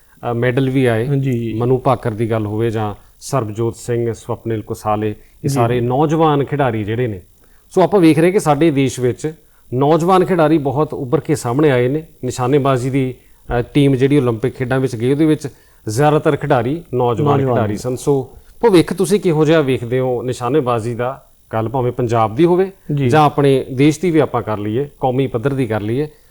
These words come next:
Speaker 1: ਤੁਹਾਨੂੰ ਭਵਿੱਖ ਉਜਲਾ ਨਜ਼ਰ ਆਉਂਦਾ ਹੈ ਨਿਸ਼ਾਨੇਬਾਜ਼ੀ ਦਾ?
Speaker 2: ਬਿਲਕੁਲ ਜੀ, ਬਿਲਕੁਲ। ਮੈਨੂੰ ਨਿਸ਼ਾਨੇਬਾਜ਼ੀ ਦੇ ਵਿੱਚ ਭਵਿੱਖ ਉਜਲਾ ਨਜ਼ਰ ਆਉਂਦਾ ਹੈ, ਕਿਉਂਕਿ ਆਉਣ ਵਾਲੇ ਟਾਈਮ ਦੇ ਵਿੱਚ ਹੋਰ ਵੀ ਜਿਹੜੇ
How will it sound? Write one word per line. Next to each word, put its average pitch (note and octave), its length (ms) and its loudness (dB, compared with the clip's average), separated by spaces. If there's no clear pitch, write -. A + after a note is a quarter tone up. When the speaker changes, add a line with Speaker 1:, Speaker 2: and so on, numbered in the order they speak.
Speaker 1:
ਤੁਹਾਨੂੰ D3 420 4
ਭਵਿੱਖ C#3+ 320 0
ਉਜਲਾ E3 480 4
ਨਜ਼ਰ D3+ 320 4
ਆਉਂਦਾ D3 200 4
ਹੈ D#3+ 60 4
ਨਿਸ਼ਾਨੇਬਾਜ਼ੀ C#3+ 680 0
ਦਾ? C#3+ 180 -10
Speaker 2:
ਬਿਲਕੁਲ D3+ 340 2
ਜੀ, D#3+ 80 -2
ਬਿਲਕੁਲ। D3+ 480 -4
ਮੈਨੂੰ D3 640 0
ਨਿਸ਼ਾਨੇਬਾਜ਼ੀ C#3 760 -2
ਦੇ C#3+ 120 2
ਵਿੱਚ C3+ 320 -2
ਭਵਿੱਖ C3 320 -2
ਉਜਲਾ C3 360 -2
ਨਜ਼ਰ C3 300 -2
ਆਉਂਦਾ - 320 -4
ਹੈ, B2+ 260 -2
ਕਿਉਂਕਿ D3+ 680 4
ਆਉਣ C#3+ 260 2
ਵਾਲੇ D#3+ 240 4
ਟਾਈਮ D#3 320 2
ਦੇ D#3+ 120 4
ਵਿੱਚ C#3+ 280 0
ਹੋਰ C3+ 380 0
ਵੀ D#3 220 2
ਜਿਹੜੇ C#3+ 460 2